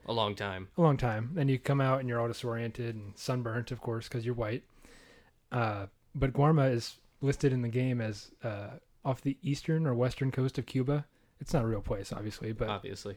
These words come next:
Speaker 2: it could be any place, really.
Speaker 1: That is so far away, thinking about
Speaker 2: Cuba?
Speaker 1: it now. Like, Cuba is so far away from, is it not?
Speaker 2: No, it's right off the coast of Florida. It's like a hundred miles.
Speaker 1: Wow, really?
Speaker 2: Mm-hmm.
Speaker 1: I didn't know that.
Speaker 2: Which is why in, uh, nineteen sixty, what,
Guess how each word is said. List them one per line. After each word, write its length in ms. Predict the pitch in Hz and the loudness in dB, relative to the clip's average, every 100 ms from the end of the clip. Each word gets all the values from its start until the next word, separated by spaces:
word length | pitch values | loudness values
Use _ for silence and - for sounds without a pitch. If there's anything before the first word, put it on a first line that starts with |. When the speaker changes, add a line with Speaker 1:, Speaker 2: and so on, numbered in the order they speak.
| - | -2
Speaker 2:
it 80 | 180 | 2
could 120 | 220 180 | 6 8
be 100 | 160 | 10
any 140 | 233 | 8
place, 300 | - 104 - | 6 -2 4
really. 140 | 156 156 | 6 8
Speaker 1:
That 100 | 208 | 6
is 100 | - | 6
so 300 | - 156 151 | 2 2 2
far 360 | - 135 131 117 | 4 4 6 4
away, 420 | 104 101 95 - - | 2 0 -2 -8 -4
thinking 280 | 120 113 110 | -4 0 0
about 220 | 101 101 | 0 6
Speaker 2:
Cuba? 180 | 175 247 | 8 8
Speaker 1:
it 40 | |
now. 180 | 226 190 - _ _ _ | 4 -4 -14 _ _ _
Like, 240 | 123 120 - | -2 -2 -4
Cuba 400 | - 147 170 170 | 0 4 6 4
is 120 | 127 | 2
so 260 | - 139 135 | 2 2 2
far 260 | - 139 123 | 4 4 4
away 260 | 104 110 | 2 0
from, 420 | 117 117 101 101 - | -2 -4 -4 -4 -2
is 120 | 147 | 0
it 100 | 240 | 2
not? 400 | 123 104 147 214 - | 2 2 0 -4 -2
Speaker 2:
No, 140 | 175 247 | 2 2
it's 80 | 127 | 4
right 80 | 147 | 2
off 100 | - | 4
the 40 | |
coast 180 | 160 160 | 0 0
of 60 | - | -2
Florida. 280 | 185 120 - | -2 -2 -6
It's 100 | - | -8
like 100 | 120 | -4
a 40 | |
hundred 160 | 131 143 | -2 0
miles. 340 | 151 131 - | -2 -4 -6
Speaker 1:
Wow, 320 | 131 196 151 117 | -4 -2 0 -2
really? 520 | 117 147 214 285 254 | 4 4 4 2 0
Speaker 2:
Mm-hmm. 280 | 127 143 190 - | -2 2 0 0
Speaker 1:
I 80 | 139 | 0
didn't 220 | 240 202 | 0 4
know 200 | 143 247 | 2 4
that. 340 | 294 202 107 - - | 2 0 -2 -6 -2
Speaker 2:
Which 160 | 143 143 | 0 4
is 100 | 143 | 6
why 240 | 151 147 147 | 8 8 6
in, 380 | 143 135 123 123 | 4 2 2 0
uh, 300 | 113 107 101 139 | 0 -2 -2 0
nineteen 300 | 131 143 127 | 0 2 0
sixty, 600 | 123 - 113 110 110 107 | -4 -4 -4 -4 -4 -4
what, 260 | 127 104 | -4 -4